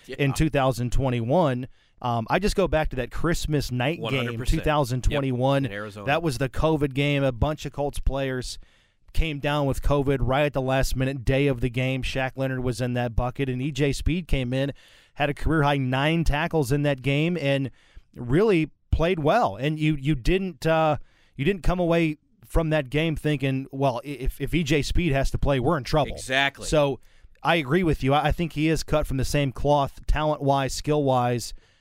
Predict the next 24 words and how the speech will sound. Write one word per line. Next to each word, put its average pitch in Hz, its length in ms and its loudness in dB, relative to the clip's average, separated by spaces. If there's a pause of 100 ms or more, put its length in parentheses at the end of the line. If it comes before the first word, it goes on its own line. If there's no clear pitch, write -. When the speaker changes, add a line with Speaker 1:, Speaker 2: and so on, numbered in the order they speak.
(140)
Speaker 2:
as 127 140 0
Shaq 135 340 0
Leonard. 156 400 0 (380)
But 143 300 0 (300)
I, 127 140 -6
I 143 120 2
think - 460 -2
Shaq 156 360 0
Leonard's 143 640 -4 (340)
health - 600 0 (380)
will 143 240 2
dictate 123 720 -2 (200)
what 143 300 2
role 143 500 2
E 143 100 0
J 131 240 0
Speed 135 420 -2
potentially 127 440 -2
has 131 540 -2
with 127 140 -2
this 127 180 -2
team 139 280 0
next 156 320 -2
year. 180 260 2